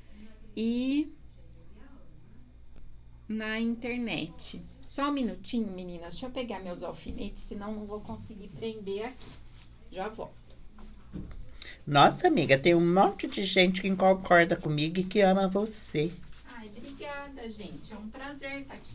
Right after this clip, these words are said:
Speaker 1: com vocês.
Speaker 2: Amiga, eu ganhei uma boneca da Ellen.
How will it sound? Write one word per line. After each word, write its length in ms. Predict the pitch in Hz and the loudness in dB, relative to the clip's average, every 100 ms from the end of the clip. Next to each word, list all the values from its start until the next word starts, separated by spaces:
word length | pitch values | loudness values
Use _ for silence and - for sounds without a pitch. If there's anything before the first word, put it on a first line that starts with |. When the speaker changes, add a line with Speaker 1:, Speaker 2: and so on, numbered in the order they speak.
| - | -12
Speaker 1:
com 100 | 190 | -12
vocês. 480 | 170 - - - - - - - - - - - - - - - 254 262 269 269 269 - - - - - - - | -10 -12 -12 -14 -16 -18 -16 -16 -14 -14 -16 -16 -16 -18 -16 -16 -16 -16 -14 -14 -14 -16 -16 -16 -12 -12 -10 0
Speaker 2:
Amiga, 540 | 135 160 196 185 165 | 6 8 8 12 12
eu 160 | 170 170 | 12 12
ganhei 520 | 175 190 180 151 147 | 10 8 8 4 4
uma 160 | 143 135 | 4 6
boneca 520 | 135 123 117 113 113 | 6 4 4 4 2
da 200 | 98 104 | 4 4
Ellen. 560 | 85 90 107 151 160 | 4 6 4 4 0